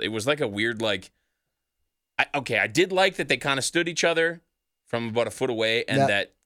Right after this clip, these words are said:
Speaker 1: Cass stepped into him, like, stepped up
Speaker 2: Yeah.
Speaker 1: to him, like, "I'm not afraid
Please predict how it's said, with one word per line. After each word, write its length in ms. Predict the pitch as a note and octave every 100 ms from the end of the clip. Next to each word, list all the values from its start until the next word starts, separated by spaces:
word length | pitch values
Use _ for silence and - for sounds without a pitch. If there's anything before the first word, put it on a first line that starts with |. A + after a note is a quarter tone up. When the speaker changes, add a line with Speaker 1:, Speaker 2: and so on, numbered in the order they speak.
| -
Speaker 1:
Cass 380 | - A#2 A#2
stepped 540 | - - - - A2 -
into 320 | F#2 A#2 B2
him, 100 | C#3+
like, 180 | A#2 F#2+
stepped 360 | - A2+ A2+ -
up 260 | A#2 - - -
Speaker 2:
Yeah. 260 | C#3 C#3 - -
Speaker 1:
to 140 | C#3
him, 320 | C#3 C3+ D#3 D3+
like, 200 | G#2 F#2+
"I'm 120 | F#2
not 160 | A2 D#3
afraid 260 | - F#2+